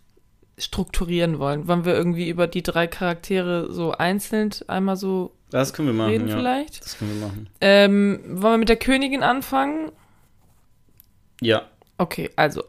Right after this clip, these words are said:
Speaker 1: Anne, die Königin, Queen
Speaker 2: Gespielt
Speaker 1: Anne.
Speaker 2: von Olivia Colman.
Speaker 1: Olivia Colman.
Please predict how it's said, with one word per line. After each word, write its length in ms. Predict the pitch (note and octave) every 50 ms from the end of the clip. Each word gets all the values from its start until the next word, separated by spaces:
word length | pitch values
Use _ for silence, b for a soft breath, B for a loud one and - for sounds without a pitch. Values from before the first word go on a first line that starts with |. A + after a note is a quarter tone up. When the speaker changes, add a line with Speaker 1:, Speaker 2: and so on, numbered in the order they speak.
| _ _ -
Speaker 1:
Anne, 380 | - F#3+ F3+ E3 D3+ D3 D3 D3 - - _ _ _ _ _ -
die 80 | - -
Königin, 560 | - - G3+ F#3 F3 E3 C#3+ D3+ C#3+ C#3+ D#3+ - - - - -
Queen 240 | - - G#3+ G#3+ G3+
Speaker 2:
Gespielt 160 | - B2+ A#2+
Speaker 1:
Anne. 120 | - -
Speaker 2:
von 400 | C3+ A2+ A2+ A2 A2 G#2+ G#2 - - _ _ _ _ -
Olivia 360 | G#2+ G#2+ G#2+ G#2+ A2 G#2 G2
Colman. 300 | - - G2 F3 E3+ E3
Speaker 1:
Olivia 300 | D#3+ D#3+ D3+ D#3 D#3 D3+ D3+
Colman. 640 | - - D#3+ E3 E3 F3 F3+ F3+ G3 G#3+ A#3 B3